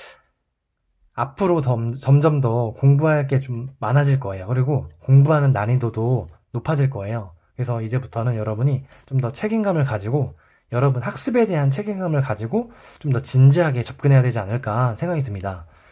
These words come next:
그래서 선생님은 우리가 지금 코로나 시국이라서 지금 이렇게 온라인 수업을 많이 하고 있잖아요.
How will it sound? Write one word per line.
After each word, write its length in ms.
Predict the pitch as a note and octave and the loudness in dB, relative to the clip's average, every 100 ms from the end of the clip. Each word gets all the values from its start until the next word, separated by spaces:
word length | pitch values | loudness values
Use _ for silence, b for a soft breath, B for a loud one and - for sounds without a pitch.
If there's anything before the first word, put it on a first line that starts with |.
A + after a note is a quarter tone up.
| B | B
그래서 160 | A2 A#2+ | -6 -4
선생님은 580 | D#3 F#3+ C#3 C3 C#3 - B B B - | -2 0 0 0 0 -4 B B B -6
우리가 220 | A#2 A2+ | -4 -4
지금 180 | A2 G#2+ | -6 -8
코로나 360 | A3 A3 G3 | -4 0 0
시국이라서 680 | F3 G3 F#3+ C3 A2 F#3+ G#3 b b | -2 -4 -2 -2 -2 -4 -8 b b
지금 200 | - A#2 | -6 -6
이렇게 180 | G#2+ A2 | -4 -4
온라인 360 | G#2 D3 E3+ D#3 | 0 2 2 0
수업을 180 | D3+ | 0
많이 200 | A2 G2+ | 0 -2
하고 140 | C3+ F#3+ | -2 -2
있잖아요. 480 | C3+ G#2 A2+ C#3 | -6 -4 0 0